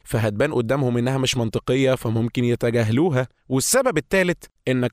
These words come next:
أصلًا ممكن ما تكونش فهمت الموقف صح، فبتدي نفسك وقت أكتر. السبب الأخير إن الشخص اللي ضايقك ممكن يعتذر لوحده. طيب لو صاحبك أو الشخص سألك: "ليه أنت غضبان؟" ساعتها استخدم استراتيجية: "عندما يحدث كذا أشعر بكذا"،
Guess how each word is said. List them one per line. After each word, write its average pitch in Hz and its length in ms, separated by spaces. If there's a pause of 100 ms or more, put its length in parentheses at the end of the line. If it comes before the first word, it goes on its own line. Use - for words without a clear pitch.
(120)
أصلًا 151 320
ممكن 139 440
ما 123 100
تكونش 180 360
فهمت 147 320
الموقف 131 320
صح، - 320 (100)
فبتدي 156 460
نفسك 156 380
وقت 147 200
أكتر. 160 460 (100)
السبب 139 420
الأخير 160 560 (100)
إن 120 140
الشخص - 360
اللي 117 140
ضايقك 131 320 (120)
ممكن 143 380
يعتذر 117 460
لوحده. 107 340 (240)
طيب 151 240
لو 156 120
صاحبك 160 360
أو 135 80
الشخص 151 340
سألك: 180 480 (140)
"ليه 175 300
أنت 170 140
غضبان؟" 131 400 (180)
ساعتها 247 340
استخدم 185 380
استراتيجية: 165 580 (280)
"عندما 127 360
يحدث 131 280
كذا 226 320 (260)
أشعر 156 300
بكذا"، 113 340